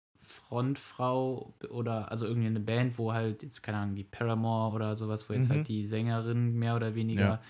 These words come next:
Speaker 1: die Band ausmacht oder eine Solo-Künstlerin, hab ich, glaub ich, noch nie, äh, drüber berichtet. Und wenn ich so ins Plattenregal schaue, dann ist da auch nicht viel. Also die Erykah Badu-Platte, die du besprochen hattest, die hab ich auch bei mir zu Hause stehen. Aber ansonsten,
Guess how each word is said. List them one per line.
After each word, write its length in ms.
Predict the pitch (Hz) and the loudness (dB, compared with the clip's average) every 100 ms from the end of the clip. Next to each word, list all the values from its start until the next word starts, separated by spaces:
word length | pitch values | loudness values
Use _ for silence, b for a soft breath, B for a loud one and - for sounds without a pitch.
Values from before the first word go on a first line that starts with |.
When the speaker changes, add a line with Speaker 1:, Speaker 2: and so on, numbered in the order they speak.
| B B B | B B B
Speaker 1:
die 80 | 120 | -4
Band 260 | 110 113 110 | 0 0 0
ausmacht 520 | 110 113 117 107 - | -2 -2 -2 -2 -4
oder 360 | 113 113 107 107 | -4 0 0 0
eine 140 | 107 | -2
Solo-Künstlerin, 1080 | 104 117 120 117 123 127 - 120 113 120 120 B B B B | -2 0 0 0 -2 -2 -2 -2 2 0 0 B B B B
hab 160 | - - | -12 -12
ich, 100 | - | -6
glaub 140 | 120 | -4
ich, 120 | 113 113 | -2 0
noch 100 | 113 | 0
nie, 360 | 117 131 - - - | 0 -2 -6 -12 -6
äh, 360 | 110 107 104 | -2 0 -2
drüber 340 | 101 - 110 104 | -4 -8 -6 -6
berichtet. 560 | 107 113 120 - 117 | -4 -6 -4 -4 -4
Und 220 | 107 110 107 | 0 0 2
wenn 100 | 113 | 2
ich 180 | 113 | 0
so 540 | - 113 117 113 117 117 B B B B B | 0 2 4 4 2 -2 B B B B B
ins 220 | - 113 - | -4 -4 -2
Plattenregal 680 | 120 120 135 123 120 117 | -2 0 0 0 4 4
schaue, 400 | 120 - 120 123 | 2 0 2 2
dann 720 | 117 113 110 113 113 113 110 - _ _ _ _ _ | 2 2 4 2 2 0 -2 -10 _ _ _ _ _
ist 300 | 123 127 - | -2 -2 0
da 200 | 131 127 | 4 4
auch 400 | - 123 123 120 | 2 0 0 -2
nicht 380 | 123 123 139 - | -2 0 0 -4
viel. 400 | - - 147 156 | -4 2 4 4
Also 180 | 113 120 | 2 2
die 220 | 120 117 | 2 2
Erykah 360 | 120 123 120 - | 2 -2 -2 -2
Badu-Platte, 960 | 117 113 127 - 139 131 139 135 135 - | 0 0 -2 -2 -4 -2 -2 0 0 -4
die 320 | 120 120 120 | -4 0 0
du 120 | 120 120 | -2 -6
besprochen 420 | 117 - 123 127 | -6 -6 -4 -2
hattest, 360 | 123 127 120 | -2 -4 -6
die 100 | - | -4
hab 100 | 117 | -4
ich 160 | 113 - | -4 -6
auch 140 | 117 | -8
bei 140 | 120 117 | -6 -6
mir 200 | 117 120 | -4 -4
zu 120 | 120 | -4
Hause 180 | 117 120 | -2 -2
stehen. 420 | 120 - 123 131 | -4 -6 -4 -4
Aber 220 | 117 107 | -4 -2
ansonsten, 720 | 110 107 113 120 - 117 120 | 0 0 0 -4 -4 -2 0